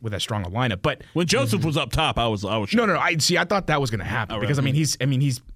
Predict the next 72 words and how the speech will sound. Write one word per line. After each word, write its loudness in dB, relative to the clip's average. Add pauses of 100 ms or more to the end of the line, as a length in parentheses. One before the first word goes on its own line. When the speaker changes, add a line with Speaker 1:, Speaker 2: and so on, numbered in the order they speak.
Speaker 1:
he -8
didn't 0
play 2
much 0
with 2
Speaker 2:
That's 2
true. 2
Speaker 1:
Venezuela. 2
Speaker 2:
You 2
need 0
to -
Speaker 1:
He, 0
Speaker 2:
get 2
him -2
Speaker 1:
he 2
Speaker 2:
back. 0
Speaker 1:
traveled 2
back, 0
and 0
he's 0
gotta 0
be, -4
be, -2
be 2
reacclimated 0
with -2
the -6
team. -4
Speaker 2:
That's -2
crazy 2
to 4
me, 2
by 2
Speaker 1:
Um, 2
Speaker 2:
the 2
way, 2
that -2
he's 2
not, 0
like, 0
their 0
starting -2
striker. -6
Speaker 1:
Who 0
Speaker 2:
I 2
mean, 2
Speaker 1:
else 0
did 0
I 2
Speaker 2:
Rondon 2
is -2
really 0
good 0
for -2
Venezuela, -6
Speaker 1:
I'm -4
trying -
to -4
Speaker 2:
but 0
Speaker 1:
think. 2
Who 2
else 0
was 0
I 0
surprised 0
that 2
he 2
was, -6
that -2
they 0
were -2
starting? 0